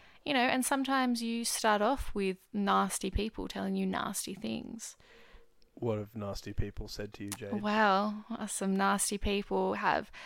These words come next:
Speaker 1: I've had to the point that females shouldn't be tattoo artists because they're too soft and too caring. And also about the previous modelling, like,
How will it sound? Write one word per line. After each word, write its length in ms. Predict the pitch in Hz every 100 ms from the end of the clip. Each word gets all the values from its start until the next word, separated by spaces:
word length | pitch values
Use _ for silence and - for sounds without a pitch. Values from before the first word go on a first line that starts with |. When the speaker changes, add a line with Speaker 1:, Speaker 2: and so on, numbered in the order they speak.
| - - -
Speaker 1:
I've 140 | 226
had 160 | 233 254
to 80 | 226
the 80 | 226
point 320 | 226 214 202
that 260 | 196 190 - - - _
females 480 | 240 240 233 214 208
shouldn't 300 | - 196 -
be 100 | 208
tattoo 380 | - 208 202 202
artists 420 | 202 196 196 -
because 380 | - 196 196 190
they're 140 | -
too 240 | - 220
soft 460 | 208 - 214 208 -
and 140 | 208
too 180 | 208 214
caring. 840 | 202 220 220 208 202 202 202 202 208 - - - -
And 180 | - 202
also 640 | - 240 - 208 190 190
about 480 | - 196 202 196 202
the 140 | - 170
previous 580 | - 202 190 185 -
modelling, 520 | 202 208 208 180 180 -
like, 500 | - - - -